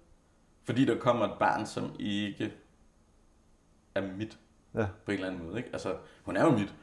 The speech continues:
Speaker 2: Mhm.
Speaker 1: og kærlighedsmæssigt er hun også mit, der er ingen tvivl, eller sådan, men hun kommer med nogle, nogle normer og noget adfærd ind i mit hjem,
Speaker 2: Ja.
Speaker 1: som overhovedet ikke ligner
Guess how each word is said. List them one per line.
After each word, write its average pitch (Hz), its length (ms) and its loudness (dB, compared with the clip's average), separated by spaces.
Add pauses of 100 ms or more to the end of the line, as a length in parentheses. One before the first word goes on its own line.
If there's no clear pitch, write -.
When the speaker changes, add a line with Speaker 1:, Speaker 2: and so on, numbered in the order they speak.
(180)
Speaker 2:
Mhm. 107 220 2 (420)
Speaker 1:
og 80 140 2
kærlighedsmæssigt 101 600 2
er 85 60 0
hun 85 160 -2
også 104 180 0
mit, 104 200 -2
der 104 60 0
er 101 120 2
ingen 110 220 -2 (160)
tvivl, 127 360 -2
eller 92 140 0
sådan, 95 180 -8
men 92 140 -6
hun 107 100 -8
kommer 123 320 2
med 110 140 2
nogle, 92 380 -4 (480)
nogle 107 200 0
normer 147 600 2
og 110 60 -2
noget 101 160 -2
adfærd 117 460 0 (160)
ind 147 160 0
i 123 40 -2
mit 123 160 0
hjem, 101 220 -4 (220)
Speaker 2:
Ja. 98 100 2 (200)
Speaker 1:
som 131 140 0
overhovedet 156 220 10
ikke 117 120 6
ligner 107 260 2